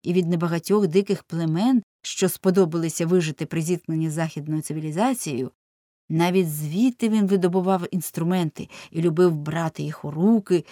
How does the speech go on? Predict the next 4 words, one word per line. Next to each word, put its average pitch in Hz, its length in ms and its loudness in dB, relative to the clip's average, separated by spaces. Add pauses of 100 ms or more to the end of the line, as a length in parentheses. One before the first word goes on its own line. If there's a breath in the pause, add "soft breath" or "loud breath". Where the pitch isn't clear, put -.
(200 loud breath)
прислухаючись 160 1000 -4 (180)
до 160 200 -4
дивних 156 540 -6
звуків. 156 540 -10